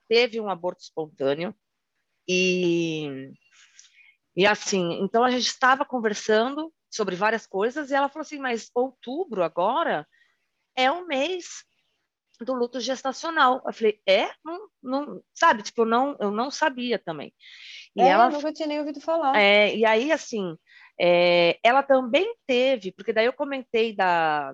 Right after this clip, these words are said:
Speaker 1: da nossa entrevista, né, e falei da, da Maria Marta, e, ah, pra quem não soube, volte dois vídeos que a entrevista
Speaker 2: Pra quem
Speaker 1: foi
Speaker 2: não tá
Speaker 1: massa.
Speaker 2: entendendo, é.
Speaker 1: É.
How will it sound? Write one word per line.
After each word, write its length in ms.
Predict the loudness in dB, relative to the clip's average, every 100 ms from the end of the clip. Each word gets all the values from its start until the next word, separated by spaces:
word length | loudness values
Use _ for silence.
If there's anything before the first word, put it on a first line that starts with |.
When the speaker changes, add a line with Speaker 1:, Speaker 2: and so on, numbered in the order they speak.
| -4
Speaker 1:
da 100 | -2
nossa 240 | -2 -6
entrevista, 600 | -10 -12 -8 -8 -6 -8 -10 _ _ _ _ _ _ _ _ -4
né, 220 | 0 0
e 100 | -2
falei 440 | -2 0 2 2 2
da, 380 | 0 0 -4
da 260 | -4 -2 -2
Maria 260 | -4 -8 -2
Marta, 500 | -2 -2 -4 -10 -12 _ -20 -20 -20 -20 -6
e, 460 | 0 2 2 2 4
ah, 180 | 2
pra 200 | 2 -2
quem 280 | 0 2 2
não 240 | 2 2 0
soube, 720 | -6 0 2 4 2 0 -6
volte 680 | 2 4 4 2 -4 -10 -12 _ _ -20
dois 400 | -2 2 2 0
vídeos 400 | -2 -2 -2 -8
que 100 | -6
a 20 | -4
entrevista 440 | -2 -2 -2 2
Speaker 2:
Pra 80 | 4
quem 140 | 6
Speaker 1:
foi 0 | 6
Speaker 2:
não 80 |
tá 180 | 8 6
Speaker 1:
massa. 160 | 8 6 4 _ -6
Speaker 2:
entendendo, 560 | -2 -2 0 -2 -2 -8 _ _ _ -8
é. 400 | 2 6 6 4
Speaker 1:
É. 60 | -2